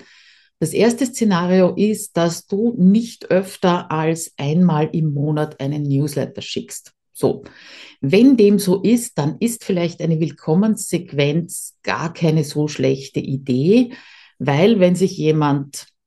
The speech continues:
vier Wochen, bevor du wieder einen Newsletter verschickst, anmeldest und der hört vier Wochen nix, hat er sich vielleicht, hat er vielleicht in der Zwischenzeit schon vergessen, dass er diesen Newsletter bestellt hat. Ja, dann kann's recht geschickt sein,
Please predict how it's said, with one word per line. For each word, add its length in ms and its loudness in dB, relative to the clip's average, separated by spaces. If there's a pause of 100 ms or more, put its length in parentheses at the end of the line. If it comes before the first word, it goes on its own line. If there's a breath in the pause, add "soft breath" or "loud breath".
(100)
vier 380 -2
Wochen, 420 -2
bevor 420 0
du 160 -6
wieder 200 -4
einen 280 -2
Newsletter 520 -2
verschickst, 600 -12
anmeldest 840 0
und 160 -6
der 140 -2
hört 240 -4
vier 260 -4
Wochen 380 -4
nix, 360 -4 (840 soft breath)
hat 140 -8
er 60 -6
sich 240 -8
vielleicht, 460 -6
hat 100 -4
er 80 -4
vielleicht 340 -6
in 80 0
der 140 -2
Zwischenzeit 580 -2
schon 180 -4
vergessen, 540 -4
dass 160 -2
er 80 -2
diesen 320 -4
Newsletter 800 -2 (260 loud breath)
bestellt 560 -2
hat. 260 -12
Ja, 140 -2
dann 220 2
kann's 300 2
recht 220 -2
geschickt 360 -10
sein, 280 -2